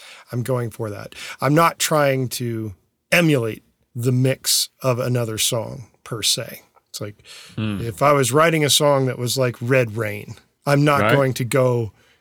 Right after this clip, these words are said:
Speaker 1: and use Red Rain and say, "Hey, this is the song I'm trying to do is Red Rain." I don't
Speaker 2: Sure.
Speaker 1: think I would go and use that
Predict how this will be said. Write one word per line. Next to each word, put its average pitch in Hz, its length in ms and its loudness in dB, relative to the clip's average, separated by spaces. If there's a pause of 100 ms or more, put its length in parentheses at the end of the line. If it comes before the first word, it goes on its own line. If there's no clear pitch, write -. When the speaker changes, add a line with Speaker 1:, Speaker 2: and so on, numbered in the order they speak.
(220)
Speaker 1:
and 127 180 2
use 135 420 2
Red 127 280 4
Rain 127 360 0
and 117 140 -4
say, 117 240 -2
"Hey, 135 560 2 (600)
this 156 280 4
is 147 180 4
the 139 100 2
song 151 380 4
I'm 131 180 2
trying 131 320 2
to 123 80 -6
do 131 240 0
is 107 120 -6
Red 110 240 -6
Rain." 120 300 -4 (420)
I 143 140 4
don't 156 140 2
Speaker 2:
Sure. 127 180 2
Speaker 1:
think 143 240 2
I 131 100 2
would 127 200 -2
go 131 200 0
and 120 140 -4
use 123 260 -4
that 113 240 -4